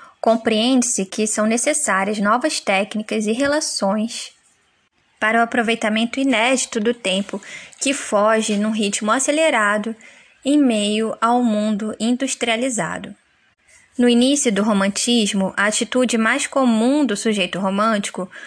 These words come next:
foi a de procurar um abrigo contra o tempo, na contemplação do eu e do mundo, revistos em todos os sentidos. Diferentemente do neoclassicismo,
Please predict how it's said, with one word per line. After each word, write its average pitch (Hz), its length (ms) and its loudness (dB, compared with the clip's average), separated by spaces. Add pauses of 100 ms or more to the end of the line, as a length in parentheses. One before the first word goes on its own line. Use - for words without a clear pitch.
(160)
foi 254 280 0
a 262 60 2
de 254 120 0
procurar 208 760 0
um 233 120 2
abrigo 254 540 0
contra 285 480 -2
o 294 40 -4
tempo, 170 580 -6 (480)
na 202 140 -2
contemplação 202 680 -2
do 196 200 -4
eu 240 360 0
e 285 140 -2
do 320 140 -2
mundo, 220 440 0 (220)
revistos 233 760 -2
em 233 100 0
todos 196 340 -4
os 214 100 -2
sentidos. - 760 -6 (680)
Diferentemente 214 1000 0
do 202 120 0
neoclassicismo, 196 1080 -2